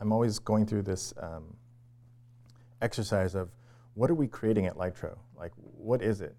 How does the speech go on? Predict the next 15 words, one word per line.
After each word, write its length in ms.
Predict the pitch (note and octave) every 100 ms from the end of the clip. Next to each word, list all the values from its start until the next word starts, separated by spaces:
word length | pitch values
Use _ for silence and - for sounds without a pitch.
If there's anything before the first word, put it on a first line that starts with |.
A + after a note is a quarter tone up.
| - - -
Um, 260 | G#2+ G2 - - - - - - - -
the 120 | A#2
physical, 640 | - F3+ E3 B2+ A2 G#2+ - -
uh, 280 | G2+ F#2+
device 540 | F#2 F#2+ B2+ A2+ F#2 -
is 240 | G#2+ G2 -
the 100 | A2
clearest 360 | - A2+ G2
manifestation 720 | G2 F#2 F#2 - G2+ G2 E2+ E2
of, 380 | F#2 E2 E2 E2+ - F#2
uh, 240 | F2 E2
what 280 | - - F#2+
the 60 | -
product 400 | - E2+ - C#2+
is. 320 | F2 C3+